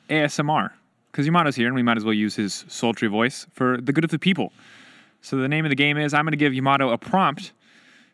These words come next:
and he has to A S M R through said prompt. This week's theme, things you would say to your A D C to help them recover from tilt. In this case, you're their support.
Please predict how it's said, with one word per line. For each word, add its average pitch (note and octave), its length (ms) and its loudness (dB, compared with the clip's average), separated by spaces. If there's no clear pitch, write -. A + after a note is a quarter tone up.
and A#2+ 100 -4
he C3 120 -2
has C3 200 0
to B2+ 120 0
A C#3 140 4
S C#3 140 -2
M C3+ 120 -2
R A#2 280 2
through B2+ 460 0
said A#2+ 260 -4
prompt. D3 340 -2
This C#3 180 -4
week's E3+ 200 -2
theme, D#3+ 360 -2
things G#3+ 320 2
you G#3+ 80 0
would F3 140 0
say F#3 240 2
to E3 120 -2
your D3 100 2
A F#3 200 0
D G3 140 0
C A2 420 -2
to D3+ 80 -2
help F#3+ 180 0
them F3+ 140 0
recover D3+ 340 -2
from C3 160 -12
tilt. - 460 -4
In A2+ 60 -2
this A#2 160 -4
case, A#2 240 -4
you're A#2+ 100 -2
their A2 80 -4
support. G#2+ 460 -8